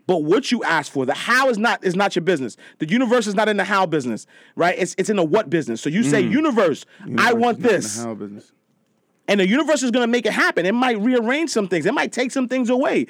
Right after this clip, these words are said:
Speaker 1: that
Speaker 2: Mm-hmm.
Speaker 1: you might not even understand why it's being taken away. But it's all part of the process to get you what you want. So, so, so don't be in the how business 'cause that's the universe. The universe figures out how. You just gotta tell the universe what,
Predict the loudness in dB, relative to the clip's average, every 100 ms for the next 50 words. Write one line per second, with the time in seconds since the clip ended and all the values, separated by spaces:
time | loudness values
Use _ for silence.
0 | -6 -4 0 2 2 0 2 2 0 -2
1 | -4 -2 -2 2 2 0 -2 -2 2 2
2 | 2 0 0 -2 -6 -6 -2 -2 0 2
3 | 2 0 0 2 2 -2 -4 0 0 0
4 | -4 -4 -4 -4 -4 -2 -2 -2 -4 0
5 | 0 -2 -6 _ -20 -6 0 0 0 0
6 | 0 0 -2 2 0 2 0 0 -2 0
7 | 0 2 0 -2 -4 -2 0 0 0 0
8 | 0 0 0 0 2 0 0 -8 -10 -2
9 | 0 2 0 0 0 0 0 -6 _ _
10 | _ _ _ _ _ -4 -2 0 2 0
11 | 0 0 0 0 0 -2 -2 0 0 0
12 | -10